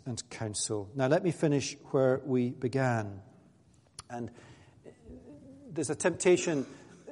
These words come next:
that you get to Jesus at the end. We, most sermons get to Jesus at the end. Most of them should begin with Jesus at the start.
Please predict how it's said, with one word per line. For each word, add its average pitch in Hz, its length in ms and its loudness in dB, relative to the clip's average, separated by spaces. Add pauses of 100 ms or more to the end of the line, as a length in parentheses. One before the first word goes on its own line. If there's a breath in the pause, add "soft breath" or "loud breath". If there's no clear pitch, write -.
(360)
that 175 180 0
you 156 100 4
get 151 260 4
to 143 100 -4
Jesus 139 460 4
at 139 100 2
the 127 160 6
end. 117 200 0
We, 135 220 2 (840)
most 185 380 -4
sermons 147 360 0
get 151 200 -2
to 135 80 -10
Jesus 143 420 2
at 143 80 -4
the 139 160 4
end. 123 260 0
Most 143 240 -2
of 160 80 2
them 143 100 0
should 135 220 -2
begin 131 320 2
with 123 100 -2
Jesus 123 340 0
at 127 100 -6
the 120 60 -12
start. - 580 -10